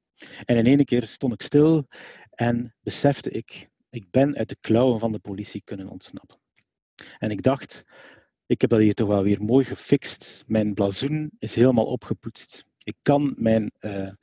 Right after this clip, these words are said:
status als brave Adegemse jongen behouden. Maar ja, al heel snel groeit dan dat besef. Ehm, ik heb mijn eigen broer achtergelaten. Ik heb mijn vriend, onze commandant, in de steek gelaten.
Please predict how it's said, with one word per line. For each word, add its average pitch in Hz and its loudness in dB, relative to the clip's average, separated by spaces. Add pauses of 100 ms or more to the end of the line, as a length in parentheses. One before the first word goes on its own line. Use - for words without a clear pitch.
(200)
status - -2
als 107 -4
brave 117 0
Adegemse 117 -2
jongen 104 -4
behouden. 101 -4 (1120)
Maar 107 2
ja, 117 2 (480)
al 123 2
heel 127 6
snel 123 2
groeit 120 -4
dan 110 0
dat 110 0
besef. - -6 (120)
Ehm, 101 -12 (320)
ik - -18
heb 117 2
mijn 113 2
eigen 117 4
broer 123 0
achtergelaten. 117 -2 (640)
Ik - -8
heb 123 -2
mijn 113 0
vriend, 127 -10
onze - -10
commandant, 110 0
in 117 0
de 113 -4
steek - -4
gelaten. 113 -4